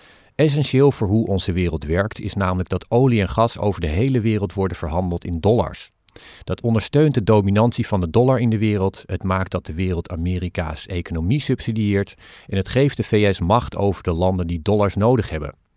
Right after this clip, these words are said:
Dat is al zo sinds de V S en Saoedi-Arabië daar in de jaren zeventig akkoorden over sloten.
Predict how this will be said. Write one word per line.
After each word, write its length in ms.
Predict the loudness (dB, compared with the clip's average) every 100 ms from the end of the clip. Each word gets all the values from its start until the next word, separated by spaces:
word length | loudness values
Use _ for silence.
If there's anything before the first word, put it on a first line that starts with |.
| -20 -20 -20 -8
Dat 200 | -6 0
is 180 | -2 0
al 80 |
zo 280 | -2 0 0
sinds 260 | 0 -2 -4
de 100 | -4
V 340 | -2 0 0
S 80 | -2
en 120 | -6
Saoedi-Arabië 880 | -4 -2 0 0 0 0 0 -2 -4
daar 240 | -2 -4
in 120 | -4 -4
de 60 |
jaren 320 | -2 -2 -4
zeventig 560 | -4 -2 -2 -4 -8 -8
akkoorden 420 | -10 -4 -2 -2
over 240 | -4 -6 -6
sloten. 460 | -6 -6 -8 -12